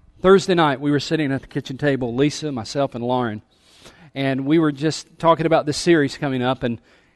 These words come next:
and Lauren said something that just, just so blessed me.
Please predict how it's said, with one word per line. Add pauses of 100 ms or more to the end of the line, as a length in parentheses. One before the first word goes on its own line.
(180)
and (3250)
Lauren
said
something
that
just, (1400)
just
so
blessed
me.